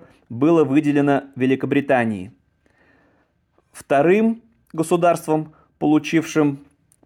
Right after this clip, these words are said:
помощь, оказалась Франция. Помощь по объёму больше двух миллиардов долларов.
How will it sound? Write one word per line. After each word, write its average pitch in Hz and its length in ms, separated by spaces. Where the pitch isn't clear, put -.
помощь, 143 480
оказалась 165 640
Франция. 123 540
Помощь 151 320
по 139 260
объёму 131 580
больше 135 280
двух 143 400
миллиардов 117 580
долларов. 104 480